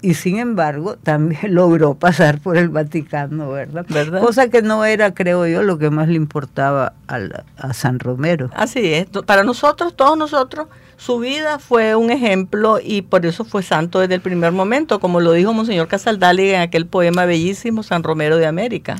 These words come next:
Speaker 1: Sí. Sí, que además, eh, don Pedro Casaldáliga para mí es otro de los santos.
Speaker 2: Y llegó un delegado de él en,
Speaker 1: Ah,
Speaker 2: a esa
Speaker 1: sí.
Speaker 2: misa,
Speaker 1: Ah,
Speaker 2: hasta
Speaker 1: sí.
Speaker 2: donde nosotros nos presentamos y le dijimos, pues, que lo conocíamos y que lo saludara a nuestra parte.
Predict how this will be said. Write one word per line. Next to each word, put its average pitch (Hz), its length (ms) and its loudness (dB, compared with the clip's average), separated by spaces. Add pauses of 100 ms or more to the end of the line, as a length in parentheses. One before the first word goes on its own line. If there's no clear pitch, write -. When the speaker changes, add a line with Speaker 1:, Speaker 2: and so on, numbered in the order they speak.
Speaker 1:
Sí. 147 320 -2 (840)
Sí, 185 420 6
que 190 100 2
además, 175 520 6
eh, 160 500 2
don 143 300 -4
Pedro 151 320 0
Casaldáliga 160 800 -2
para 147 260 -2
mí 139 180 -4
es 160 100 0
otro 151 320 -4
de 156 120 -6
los 151 180 -6
santos. 139 480 -10 (160)
Speaker 2:
Y 226 140 2
llegó 202 280 4
un 269 140 2
delegado 220 560 6
de 190 200 6
él 277 100 0
en, 175 160 0
Speaker 1:
Ah, 180 80 -2
Speaker 2:
a 160 80 6
esa 185 180 6
Speaker 1:
sí. 180 60 4
Speaker 2:
misa, 254 340 0
Speaker 1:
Ah, 170 60 2
Speaker 2:
hasta 180 160 4
Speaker 1:
sí. 190 80 6
Speaker 2:
donde 202 220 2
nosotros 190 420 0
nos 220 100 0
presentamos 190 720 2
y 190 40 2
le 165 100 4
dijimos, 190 520 0
pues, 180 200 -2
que 185 140 -4
lo 170 120 -2
conocíamos 180 720 -4
y 190 80 -8
que 170 100 -6
lo 160 80 -10
saludara 156 520 -2
a - 20 -4
nuestra 165 260 -6
parte. 160 480 -6